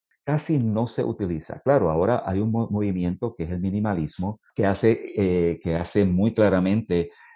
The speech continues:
eh, contradice lo que yo estoy dis-, diciendo, que, que sí, que hay una, que hay unos elementos repetitivos, pero aún esos elementos repetitivos se van modificando, que aunque se modifican lentamente, se van modificando a través del tiempo, ¿verdad? No es como la música popular que va a haber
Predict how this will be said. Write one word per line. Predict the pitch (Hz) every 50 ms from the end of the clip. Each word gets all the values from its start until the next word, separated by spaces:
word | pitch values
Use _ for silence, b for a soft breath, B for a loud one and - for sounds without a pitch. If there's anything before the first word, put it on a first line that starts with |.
| B
eh, | - 78 82 82 -
contradice | - 113 107 - 107 101 90 113 123 - 123
lo | 117 -
que | - 92
yo | 87
estoy | 85 - 101 85
dis-, | 87 87 - -
diciendo, | 82 78 - 156 165 156 110 80 76 -
que, | - 76 78 -
que | _ 78 78
sí, | - - 107 113
que | - - 76
hay | 76 82 90
una, | 90 95 92 87 85 80 73 -
que | -
hay | 76 85
unos | 87 87 90 87
elementos | 85 82 80 80 82 80 - 78
repetitivos, | 80 82 - 76 - - 76 - 139 151 110 78 B B B B B _
pero | 113 110 113
aún | 127 160 180 202
esos | 190 - 190 170 160
elementos | 160 156 151 143 135 135 139 - 127 123
repetitivos | 123 - 113 104 - 95 - 147 175 160 113 98 - B B B B B
se | _ - 110 -
van | 127 123 139 143 135
modificando, | 123 117 104 110 104 - 98 - - 104 107 123 131 117 80 73 71
que | - -
aunque | 85 82 80 78 85 80
se | - - 80
modifican | 78 76 71 76 76 - 82 78 - 120 113 101 95
lentamente, | 90 98 110 113 - 98 92 110 147 170 156 - - 87 85 - _ _
se | - - 82 73
van | 78 110 170
modificando | 190 185 120 98 - - 80 76 - 80 82 87 82 80
a | 78
través | - 78 80 76 82 87 85
del | 87 82 76
tiempo, | - 110 127 143 131 - - 80
¿verdad? | 80 107 123
No | 101 85 87
es | 95 104 -
como | - 117 104 101 98
la | 92 90
música | 92 92 - 101 - - - -
popular | 92 78 - 87 85 92 101 104
que | - - 80
va | 82
a | 82 85
haber | 92 92 95 90